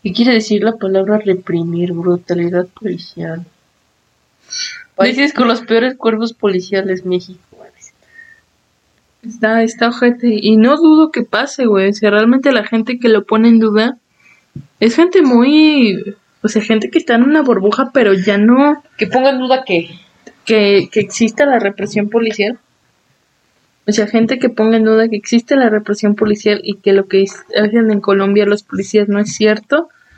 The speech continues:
Speaker 2: Eso, eso, que esa gente que dice eso, evidentemente no está en una burbuja de,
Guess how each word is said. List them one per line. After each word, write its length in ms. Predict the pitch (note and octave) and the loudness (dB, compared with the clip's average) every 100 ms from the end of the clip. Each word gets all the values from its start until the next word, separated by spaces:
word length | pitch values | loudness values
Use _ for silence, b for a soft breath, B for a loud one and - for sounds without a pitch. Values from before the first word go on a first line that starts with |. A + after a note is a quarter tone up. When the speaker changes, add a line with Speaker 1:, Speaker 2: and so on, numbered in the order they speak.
| b b b _ | b b b _
Speaker 2:
Eso, 440 | G3 A3 D4+ A4 - _ _ - | -4 -2 -2 -2 -6 _ _ -6
eso, 500 | G#3+ C#4 D4 C4 B3 | -2 0 0 -2 -6
que 180 | G#3 - | -4 -2
esa 240 | G#3+ - B3+ | -4 -4 -6
gente 360 | A#3+ A3+ A#3+ | -4 -6 -4
que 100 | A#3 | -4
dice 320 | G3 A3 G#3+ | -4 0 0
eso, 320 | G#3 C#4 E4 E4+ _ _ _ _ _ _ _ _ _ _ _ | 0 0 -6 -6 _ _ _ _ _ _ _ _ _ _ _
evidentemente 720 | G3+ G3+ G#3 A3 A#3+ A3 A#3 | -2 0 0 0 0 0 0
no 240 | A3 G3+ G#3+ | 0 0 0
está 560 | A#3 - G3+ G#3+ G#3+ | -2 -2 0 2 0
en 240 | - G3+ G3 | -2 -2 0
una 180 | G3 G#3+ | 0 0
burbuja 460 | G#3 F#3+ G3 G#3+ | 0 -2 -2 -2
de, 160 | G#3 | -2